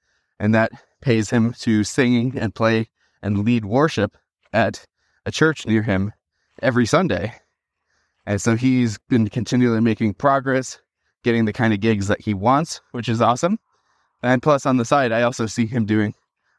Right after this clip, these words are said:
all this other creative stuff, like songwriting and playing festivals and things like that. And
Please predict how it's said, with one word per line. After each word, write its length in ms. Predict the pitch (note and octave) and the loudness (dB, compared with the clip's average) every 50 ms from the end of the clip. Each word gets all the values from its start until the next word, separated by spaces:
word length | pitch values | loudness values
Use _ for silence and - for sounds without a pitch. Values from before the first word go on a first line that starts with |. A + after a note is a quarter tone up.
| _ | _
all 120 | - A2 A2+ | -2 -2 0
this 200 | G#2 A2+ - - | 0 -2 -2 -2
other 180 | A#2 A2 A2+ | -2 -2 -2
creative 600 | - - - - A#2+ A#2+ C3 C3+ B2+ A#2+ A2+ F#2+ | -4 -6 -6 -4 0 2 2 2 2 2 0 -2
stuff, 460 | - - - G2+ A2 A2+ - - - _ _ _ _ _ _ _ _ _ _ | -2 0 0 0 0 -2 -4 -12 -18 _ _ _ _ _ _ _ _ _ _
like 140 | G2 G2 - | -6 -6 -6
songwriting 880 | - - B2+ A2+ A2 A#2 A2 A2 G#2+ G#2 G#2+ A2 G#2 G#2 G#2 G#2 A2+ G#2+ - _ _ _ _ | -2 0 2 2 2 2 2 2 2 2 2 2 2 0 0 0 -2 -4 -6 _ _ _ _
and 240 | A2 F2 F2+ F2 - _ _ _ _ _ _ _ _ _ _ | -6 -6 -6 -6 -10 _ _ _ _ _ _ _ _ _ _
playing 280 | - B2 A2+ G2+ G2 | -2 0 0 0 0
festivals 840 | - - C3 B2 - - - A#2 G2+ A2+ A#2 A2+ A2+ A2+ A2 F#2+ F#2+ | 0 0 0 0 0 -4 -6 -2 0 0 2 2 2 0 0 -2 -4
and 120 | E2+ F#2 | -6 -2
things 220 | A#2+ A#2 A2 G2+ | -2 0 0 2
like 160 | A2+ G#2+ G2 - | 0 -2 0 0
that. 260 | A#2 G#2+ A2+ G#2 - - _ _ _ _ _ _ _ _ _ _ _ | 0 2 2 0 -2 -6 _ _ _ _ _ _ _ _ _ _ _
And 260 | - C#3+ D3 C3 - | -2 -2 -2 -4 -4